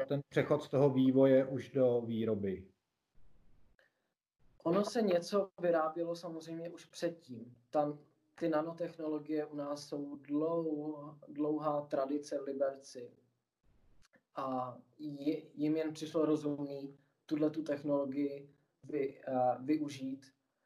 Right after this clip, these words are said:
Speaker 2: na vytváření filtrů, kterých byl prostě nedostatek, jak do respirátorů, tak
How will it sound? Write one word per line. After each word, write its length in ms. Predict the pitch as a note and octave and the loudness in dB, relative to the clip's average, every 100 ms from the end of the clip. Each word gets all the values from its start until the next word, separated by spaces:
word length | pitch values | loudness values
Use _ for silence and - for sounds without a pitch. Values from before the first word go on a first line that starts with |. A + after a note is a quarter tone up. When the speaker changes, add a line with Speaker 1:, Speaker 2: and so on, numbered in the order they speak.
| - | -6
Speaker 2:
na 420 | C#3 C3+ C3 - | -2 -2 -2 -4
vytváření 640 | C3 C3+ - C3+ C#3 C#3 | -8 -6 0 0 0 -6
filtrů, 460 | C3+ C#3 C3+ B2 A#2+ | -4 -4 -4 -8 -12
kterých 440 | - - B2+ B2+ | -10 -6 -4 -4
byl 180 | B2 C3 | -2 -4
prostě 380 | B2+ B2+ B2 C3+ | -4 -10 -4 0
nedostatek, 760 | B2+ C3 B2+ B2 A#2 A2 - - | 2 0 -2 -2 -2 -8 -6 0
jak 260 | C#3 C3+ | 0 0
do 160 | C#3 C3 | 2 2
respirátorů, 840 | B2+ - C#3+ C3+ B2+ - C3 C3 | 2 0 2 2 0 -4 -6 -6
tak 240 | - C3 | -6 -8